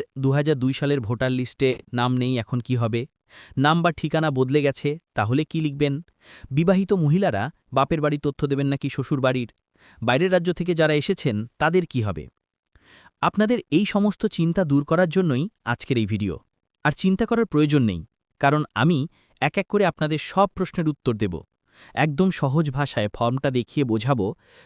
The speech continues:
যাতে আপনার আর কোনো সমস্যা না থাকে। তো চলুন, আর দেরি না করে সরাসরি আজকের প্রশ্ন উত্তর পর্বে চলে যাই। ভিডিওটা কিন্তু শেষ পর্যন্ত দেখবেন, কারণ প্রত্যেকটা তথ্য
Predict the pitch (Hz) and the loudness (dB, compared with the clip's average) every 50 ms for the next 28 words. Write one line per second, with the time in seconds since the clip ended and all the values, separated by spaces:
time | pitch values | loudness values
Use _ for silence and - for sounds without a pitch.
0 | _ - 127 131 127 - 170 - - 120 123 - - 165 180 - - - 139 165 | _ -2 -2 0 2 0 -2 0 0 0 0 0 0 -2 -2 -2 -2 2 2 2
1 | 185 180 - 170 175 170 - 143 117 110 - - 110 104 101 - - 107 - - | 2 2 0 -2 -2 0 0 -2 -2 -2 -4 -4 -4 -4 -4 -4 -6 -8 -10 -10
2 | 71 67 - _ _ _ _ _ _ - - - - - 151 - 175 180 220 269 | -14 -16 -18 _ _ _ _ _ _ -20 -20 -6 -4 -2 4 4 6 6 6 4
3 | 339 - _ _ _ - 139 160 190 196 165 175 170 180 175 165 165 - 170 175 | 2 -4 _ _ _ 2 4 4 4 4 2 2 2 2 2 0 0 0 0 0
4 | 202 - - 131 139 147 - 165 131 117 160 220 - _ 131 127 - - 143 127 | 0 0 0 -2 -2 0 -2 -2 -2 -2 -4 -6 -6 _ -6 -6 -4 -4 -6 -4
5 | - 131 131 - - 151 143 - - 151 - 123 113 131 190 - - 123 104 101 | -4 -6 -6 -4 -6 -8 -4 -2 -4 -2 0 -2 0 0 -2 -2 0 0 0 -2
6 | 90 104 85 69 - _ _ _ _ _ _ - - - _ - 120 117 135 139 | -4 -6 -10 -10 -14 _ _ _ _ _ _ -20 -20 -10 _ 0 2 4 4 4
7 | 147 135 - 151 151 139 151 131 - 165 165 - - 175 170 160 175 170 156 175 | 2 0 0 -2 -2 -2 -2 -2 0 -2 -2 0 0 -2 0 0 -2 -2 0 0
8 | 160 160 151 147 147 131 104 85 - _ _ _ - - _ - - 123 131 143 | 0 0 0 0 0 -2 -2 -4 -8 _ _ _ -20 -20 _ -2 0 2 4 4
9 | 170 202 208 - _ _ _ - 170 180 - _ - 214 - - 214 - - 190 | 2 2 -2 -6 _ _ _ 2 2 2 2 _ -2 -2 0 -2 -2 2 2 0
10 | 190 - - - 147 113 101 | 0 0 -2 -2 -2 -2 -2